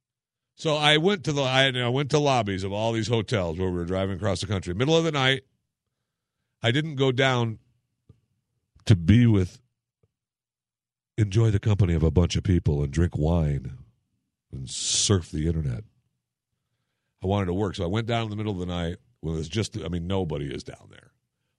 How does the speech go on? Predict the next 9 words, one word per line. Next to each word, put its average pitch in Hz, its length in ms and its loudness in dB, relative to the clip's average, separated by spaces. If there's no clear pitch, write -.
But 127 400 4
the 90 80 0
Wi-Fi 90 420 2
works 78 260 -4
great 80 380 -4
in 76 60 -10
the 71 80 -6
front 69 260 -4
lobby - 420 -10